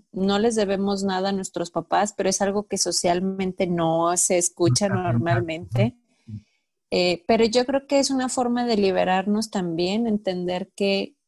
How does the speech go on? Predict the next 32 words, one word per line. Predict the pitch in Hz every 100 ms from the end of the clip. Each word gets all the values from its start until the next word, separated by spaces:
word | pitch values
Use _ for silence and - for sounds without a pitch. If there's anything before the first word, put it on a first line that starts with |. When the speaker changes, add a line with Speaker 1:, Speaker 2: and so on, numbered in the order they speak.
| _ _
Speaker 1:
como | - 190 185 175
hijos | 208 226 254 269 - _ -
no | 214 214 226 247 254
les | 294 277
debemos | 233 208 208 214 220
nada | 208 202 208
a |
nuestros | 214 196 - 180 175
papás, | 170 - 208 247 -
pero | 247 254 247
como | 220 214 294
papás | - 302 - 214 311 - - _ _ _
no | 214 220
nos | 214 214 202
deben | 196 190 185
nada | 175 175
a |
nuestros | 175 170 - 156
hijos. | 156 - - - - _ _
Speaker 2:
Bien. | - 214 208 - _ -
Speaker 1:
Y | 208 202 _
todo | - 226 226
lo | 240 233
que | 208
hagamos | 185 196 196 208 214 233 -
es | - 202 214 214 - _
porque | - 196 -
es | 196
nuestra | 214 214 220 - 160 -
chamba | 220 226 233 240
de | 208
papás | - 156 - 262 - -